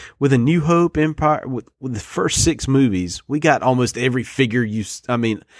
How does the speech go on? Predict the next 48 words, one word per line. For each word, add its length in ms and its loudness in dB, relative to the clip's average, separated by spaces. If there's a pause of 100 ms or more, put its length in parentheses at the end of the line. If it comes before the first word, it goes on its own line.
(120)
every 260 2
character 440 0
you 160 0
see 260 2
on 140 2
screen, 520 0
whether 300 4
in 140 0
a 60 -6
background 680 -4
shot 400 0
or 120 -4
not, 520 -2 (680)
you 100 -4
probably 300 0
have 100 0
a 60 -4
figure 320 -4
for 240 -12
'em, 180 -18 (880)
for 120 -4
the 60 -2
most 300 -6
part, 320 -8 (320)
right? 280 2 (140)
You 80 -2
know, 200 -2 (1080)
like 260 -4 (120)
regular 300 4
C 200 -6
three 200 -8
P 180 -6
O, 140 -8
C 200 -2
three 240 0
P 160 2
O 80 6
that 160 0
breaks 280 2
apart 420 2
after 200 -6
getting 220 -6
shot 320 0
by 180 4
a 60 0
Ugnaught 420 2
or 380 -2
Stormtrooper, 720 -2